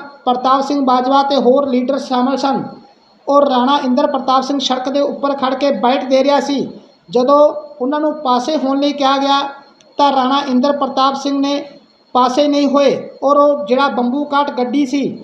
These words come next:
ਉਹ ਰਾਣਾ ਇੰਦਰ ਪ੍ਰਤਾਪ ਸਿੰਘ ਦੇ ਵਿੱਚ ਵੱਜ ਜਾਂਦੀ ਏ, ਜਿਸ ਨੂੰ ਲੈ ਕੇ ਪੂਰਾ ਬਵਾਲ ਮਚਦਾ ਹੈ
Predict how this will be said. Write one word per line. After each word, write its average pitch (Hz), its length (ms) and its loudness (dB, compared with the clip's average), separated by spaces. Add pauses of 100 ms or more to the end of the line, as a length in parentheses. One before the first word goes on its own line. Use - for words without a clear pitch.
(220)
ਉਹ 302 140 4
ਰਾਣਾ 269 340 2
ਇੰਦਰ 262 260 0
ਪ੍ਰਤਾਪ 269 380 0
ਸਿੰਘ 277 200 -2
ਦੇ 277 140 2
ਵਿੱਚ 269 260 -2
ਵੱਜ 262 200 0
ਜਾਂਦੀ 277 360 0
ਏ, 285 120 2 (440)
ਜਿਸ 302 180 -2
ਨੂੰ 330 180 0
ਲੈ 269 120 4
ਕੇ 277 220 2
ਪੂਰਾ 277 300 0
ਬਵਾਲ 254 340 2
ਮਚਦਾ 262 320 -2
ਹੈ - 440 -2